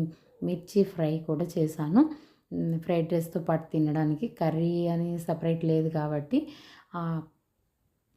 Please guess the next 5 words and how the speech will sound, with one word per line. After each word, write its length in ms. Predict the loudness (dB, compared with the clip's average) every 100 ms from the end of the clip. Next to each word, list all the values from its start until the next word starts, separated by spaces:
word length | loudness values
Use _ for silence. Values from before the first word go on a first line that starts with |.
| _ _ _ _ _ _ _ _ _ -4
తర్వాత 260 | -2 2 0
చింత 240 | 2 2 2
చిగురు 340 | 2 2 2
పప్పు, 460 | 0 -2 -4 -2 0 0 -2 _ _ _ _ _ _ _ _ _ _ _ _ _ _ _ _ -8
అరటికాయ, 540 | -4 -2 -2 2 4